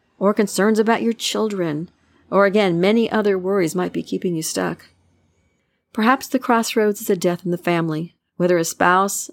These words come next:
a child, a parent, or a close friend. Going through the grieving process takes some time,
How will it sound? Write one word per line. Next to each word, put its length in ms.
a 20
child, 600
a 40
parent, 520
or 120
a 60
close 320
friend. 400
Going 240
through 180
the 80
grieving 400
process 480
takes 340
some 200
time, 580